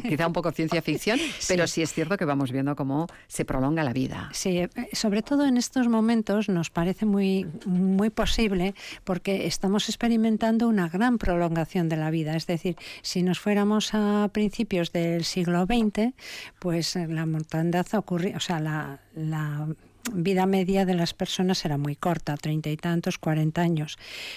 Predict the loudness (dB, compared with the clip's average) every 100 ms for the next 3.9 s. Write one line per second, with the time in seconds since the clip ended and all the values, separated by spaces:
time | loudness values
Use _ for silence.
0 | -2 2 4 2 2 0 2 2 2 2
1 | 0 0 -2 0 0 2 4 2 -2 -4
2 | -4 0 -2 0 -2 -2 0 -2 0 0
3 | 0 0 0 2 2 0 -4 -8